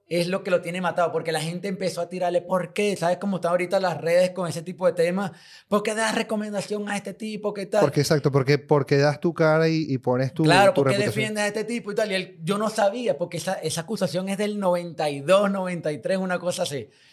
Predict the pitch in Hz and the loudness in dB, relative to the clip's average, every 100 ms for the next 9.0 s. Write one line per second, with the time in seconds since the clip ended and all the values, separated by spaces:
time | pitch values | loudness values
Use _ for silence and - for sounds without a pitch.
0 | _ 147 185 208 208 202 214 233 175 170 | _ 0 2 2 4 2 4 4 6 6
1 | 156 165 180 107 104 - 117 180 165 165 | 4 -2 -2 -4 -2 0 0 2 0 0
2 | 190 190 - 196 208 196 160 143 165 160 | -4 -8 -4 -2 -2 -2 -2 -4 -6 -8
3 | 160 147 147 156 165 180 190 190 156 165 | -8 -8 -8 -8 -10 -6 -4 -4 -4 -8
4 | 160 _ _ - 147 151 151 165 180 190 | -14 _ _ -16 -4 -2 0 -2 -2 0
5 | 165 - 156 160 175 165 185 165 120 - | -2 -4 -12 -10 -10 -10 -4 -2 -4 -10
6 | 156 _ _ _ _ _ _ - 151 170 | -20 _ _ _ _ _ _ -4 -2 0
7 | 165 160 156 151 143 156 165 165 175 190 | 0 -2 0 -2 -2 -2 0 -2 -2 -4
8 | 202 202 196 165 165 185 196 185 143 143 | -2 -2 0 -2 -2 -4 -6 -6 -6 -10